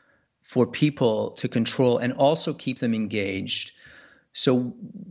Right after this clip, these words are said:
the predecessor of Zemo, we, we had an early version a year ago where the, the primary focus was the evolutionary robotic side. You were gonna evolve a robot uh, let's say to walk. So there's a particular fitness function, like how far do you get from the point of origin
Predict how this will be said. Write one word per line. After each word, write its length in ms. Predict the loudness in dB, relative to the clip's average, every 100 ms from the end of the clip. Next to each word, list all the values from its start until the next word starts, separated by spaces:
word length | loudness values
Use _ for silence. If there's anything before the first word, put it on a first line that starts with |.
| -18 -6
the 180 | 0
predecessor 920 | 0 4 4 4 0 -2 -2 -4 -4 -2
of 160 | -4
Zemo, 760 | -4 0 2 2 0 -2 -4 -4
we, 160 | -2 0
we 180 | 2 0
had 240 | 2 2
an 120 | 2
early 300 | 4 4 2
version 400 | 0 -2 0 -2
a 40 | 0
year 300 | 2 4 2
ago 600 | 0 -2 -2 -2 -6 -10 _ _ _ _ _ _ _ _
where 240 | 2 2 2
the, 100 | -2
the 160 | -2 -4
primary 460 | 2 2 4 0
focus 480 | 0 -2 -2 -4 -4
was 160 | -4 -2
the 160 | 0
evolutionary 600 | 2 2 2 0 0 0
robotic 560 | 2 0 2 2 2 -2
side. 300 | 0 0 0
You 80 | 0
were 60 |
gonna 200 | 2 2
evolve 300 | 4 2 2
a 60 | 0
robot 680 | 2 2 2 0 -2 -4 -10 -20 -20 -20 -6
uh, 180 | -2 0
let's 160 | 2 2
say 140 | 0
to 80 | 0
walk. 420 | 0 2 2 0
So 120 | -4 -4
there's 160 | -2
a 60 | -2
particular 440 | -2 -4 -2 -4
fitness 400 | 2 2 2 -6
function, 460 | -4 -4 -4 -6 -4
like 120 | -4
how 160 | 0 0
far 300 | 2 2 2
do 140 | 0
you 80 | -2
get 180 | -2 -2
from 140 | -4
the 80 | -4
point 260 | -2 0
of 80 | 2
origin 680 | 4 4 2 -2 0 -2 -4